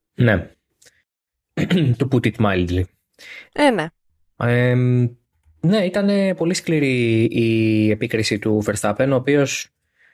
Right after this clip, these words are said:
Speaker 1: ε, κέρδισε, νομίζω, πάρα πολλούς θεατές, ε, πάρα πολλούς fans, συγγνώμη, εμ, στο, ε, στο, στη διαδικασία αυτή, έτσι, της, ε, επίκρισης του αγώνα.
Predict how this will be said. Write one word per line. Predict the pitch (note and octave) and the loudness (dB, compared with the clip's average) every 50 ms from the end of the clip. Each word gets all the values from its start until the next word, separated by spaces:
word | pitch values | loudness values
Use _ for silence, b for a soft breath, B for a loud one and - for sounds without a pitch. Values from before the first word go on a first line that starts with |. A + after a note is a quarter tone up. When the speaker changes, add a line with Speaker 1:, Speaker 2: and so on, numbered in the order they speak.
| _ _ _ _ | _ _ _ _
Speaker 1:
ε, | - B2 A#2+ A#2+ A#2 | -4 -2 0 0 0
κέρδισε, | A#2 C3 C3+ C#3 C#3+ C#3+ - - C3+ C3+ C3 | -2 -2 -2 -2 -2 -2 -2 -2 -2 0 0
νομίζω, | C3 C3 C#3 C#3+ C#3 | 0 0 0 -2 0
πάρα | - C#3+ C#3 C3 | 0 0 -2 0
πολλούς | - B2 A2 A2 G#2+ - | 0 0 0 0 0 0
θεατές, | - G2+ G2 - - G#2+ G#2 G2+ - - - | -2 -2 -2 -2 -2 -2 -2 0 -2 -2 -2
ε, | - - | -2 -2
πάρα | A2+ - C3+ C3+ | -2 -2 -2 0
πολλούς | C3+ B2+ A#2+ A#2 - - | 0 0 -2 -2 -2 -4
fans, | A#2 A2 G#2+ G#2 | -2 -2 -2 -2
συγγνώμη, | G2+ - - - - G#2 G#2 G#2+ G#2 G2+ G2+ G2 F#2+ F#2+ G2 - | -4 -2 -4 -2 -2 -2 0 0 0 0 0 0 -2 -2 -4 -8
εμ, | - - G#2 G#2 G#2 G#2 G2+ G2+ G2+ G2+ G2+ G2 G2 G2 G2 F#2+ F#2+ F#2+ F#2 - _ _ _ _ _ _ _ _ _ _ _ _ _ _ _ _ _ _ _ _ - | -6 -2 0 0 0 0 0 0 0 2 2 0 0 0 -2 -2 -4 -6 -8 -10 _ _ _ _ _ _ _ _ _ _ _ _ _ _ _ _ _ _ _ _ -6
στο, | B2 - - - - - A2 G#2+ G#2+ A2 G#2+ G#2+ G#2 G#2 G2+ G2+ G2+ G2+ G#2 G#2 G2+ G2 G2 - - - A2 A2 - _ _ _ _ _ _ _ _ _ _ _ _ _ _ _ _ _ _ _ _ | -4 -4 -4 -4 -2 -2 0 0 2 2 2 0 0 0 -2 -2 -2 0 0 0 0 0 -2 -4 -4 -6 -8 -10 -14 _ _ _ _ _ _ _ _ _ _ _ _ _ _ _ _ _ _ _ _
ε, | - F#2 F#2 F#2+ F#2+ E2 - - - - - - - _ _ | -4 -2 -2 0 -2 -2 -4 -6 -8 -12 -14 -18 -20 _ _
στο, | - - - - - - - | -12 -8 -6 -6 -6 -6 -8
στη | - - B2 G#2+ | -6 -4 -2 0
διαδικασία | A#2 A2+ A2 A2 - G#2 - - A#2+ A2 G2+ | 0 0 0 -2 -4 -4 -2 0 0 0 0
αυτή, | G2 - - G#2+ G#2 A2 A2 A2 | -2 -4 -4 -2 0 0 0 0
έτσι, | G#2+ G#2 - G#2 | -2 -2 -4 -8
της, | - - G2 F2+ - - - | -6 -4 -6 -6 -4 -4 -2
ε, | F#2 F#2 F#2 F#2 F#2 F#2 F#2+ - | -2 -2 -2 -2 -2 -4 -4 -6
επίκρισης | - - - A2 - G#2 G2 - - F2+ | -6 -4 -4 -4 -2 -4 -6 -6 -8 -4
του | - G2 F2+ | -2 -2 -2
αγώνα. | F2 F2+ F#2+ F#2+ G2 G#2 B2 C#3+ D3 D#3 - | 0 0 0 0 0 0 0 0 -2 -4 -6